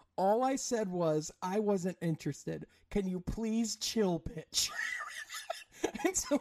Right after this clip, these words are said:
I responded with that. I don't normally swear on this program. I thought that was worth reading. I laughed really hard when I saw that. I was like, "Literally definition. Like, it's not even that big of a deal. You got drafted second. Calm down."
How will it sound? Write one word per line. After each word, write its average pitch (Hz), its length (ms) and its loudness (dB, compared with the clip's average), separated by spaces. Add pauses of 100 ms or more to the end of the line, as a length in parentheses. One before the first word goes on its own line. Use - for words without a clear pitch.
(100)
I 320 180 4
responded 294 760 -4
with 254 220 -6
that. 220 260 0 (280)
I 311 120 4
don't 311 180 6
normally 254 340 2
swear 220 360 0
on 220 80 0
this 233 160 0
program. 233 580 2 (360)
I 277 120 0
thought 170 300 0
that 156 100 0
was 147 160 -2
worth 147 200 0
reading. 147 440 -2
I 185 160 0
laughed 156 480 -2
really 160 400 -2
hard 143 380 -4
when 143 120 -10
I 139 120 -8
saw 143 320 -8
that. 143 220 -6
I 160 40 -2
was 165 140 -4
like, 160 140 -8
"Literally 208 520 0
definition. 147 840 -8
Like, 135 160 -14
it's - 140 -14
not 208 140 -6
even 160 140 -8
that 147 180 -10
big 139 100 -10
of 127 80 -14
a 131 60 -16
deal. 127 220 -16
You 127 60 -14
got 147 160 -12
drafted 131 360 -12 (100)
second. 120 420 -16 (100)
Calm 147 300 -8
down." 226 300 -16